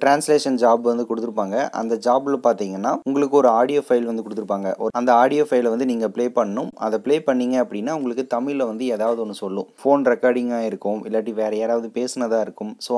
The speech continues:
அந்த மாதிரி ஏதாவது ஒண்ணு இருக்கும். அதை வந்து நீங்க ப்ளே பண்ணி விடணும். அதை ப்ளே பண்ணீங்க அப்படின்னா உங்களுக்கு ரொம்பவே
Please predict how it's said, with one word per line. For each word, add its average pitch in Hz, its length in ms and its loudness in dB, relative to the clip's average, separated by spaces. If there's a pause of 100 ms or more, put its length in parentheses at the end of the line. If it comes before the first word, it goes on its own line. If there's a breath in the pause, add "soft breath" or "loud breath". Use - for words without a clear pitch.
(100)
அந்த 113 220 -4
மாதிரி 127 340 2
ஏதாவது 120 300 2
ஒண்ணு 104 180 -6
இருக்கும். 131 260 -6 (380 soft breath)
அதை 127 200 2
வந்து 131 260 0
நீங்க 123 180 0 (100)
ப்ளே 123 100 0 (140)
பண்ணி 117 180 -2
விடணும். 98 320 -6 (120)
அதை 104 180 0
ப்ளே 135 100 2 (140)
பண்ணீங்க 127 340 0
அப்படின்னா 104 320 -6
உங்களுக்கு 127 280 -2
ரொம்பவே 135 260 -2